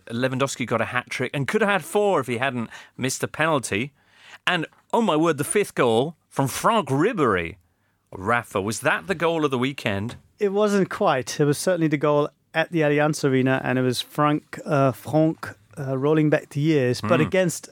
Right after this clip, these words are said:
Speaker 2: a strange, um, kind of non-,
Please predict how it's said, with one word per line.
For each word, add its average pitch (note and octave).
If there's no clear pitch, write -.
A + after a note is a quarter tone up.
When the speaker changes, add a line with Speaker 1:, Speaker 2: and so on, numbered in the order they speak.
Speaker 2:
a B2+
strange, B2
um, A2
kind A2+
of A2
non-, A#2+